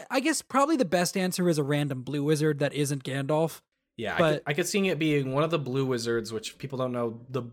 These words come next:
Speaker 2: there's two blue wizards. If they just made it into one, I think that's fine as well, 'cause the blue wizards don't actually do anything in the entire Legendarium. Like,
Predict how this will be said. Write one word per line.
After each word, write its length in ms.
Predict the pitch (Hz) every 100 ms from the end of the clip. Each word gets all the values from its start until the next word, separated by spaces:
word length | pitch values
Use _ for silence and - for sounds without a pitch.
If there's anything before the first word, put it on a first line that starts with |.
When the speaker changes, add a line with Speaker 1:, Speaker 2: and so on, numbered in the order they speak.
| -
Speaker 2:
there's 200 | 135 123
two 300 | - - 247
blue 260 | 160 127 156
wizards. 840 | 165 175 180 175 170 - - - _ _ _ _ _
If 140 | 165 147
they 100 | 175
just 180 | 165 151
made 160 | 147
it 60 | 139
into 200 | 127 127
one, 200 | 110 113
I 60 | 113
think 180 | 127
that's 180 | 117 107
fine 280 | - 113 113
as 160 | 110 107
well, 540 | 110 113 113 113 131 _ -
'cause 120 | 127
the 80 | 123
blue 140 | 131
wizards 380 | 127 117 110 -
don't 160 | 117
actually 320 | 110 113 117 101
do 240 | 101 104
anything 640 | - 98 107 107 113 113
in 500 | 107 76 98 104 104 98
the 60 | 85
entire 280 | 90 101
Legendarium. 840 | 113 120 131 127 131 135 139 135 117
Like, 220 | 95 -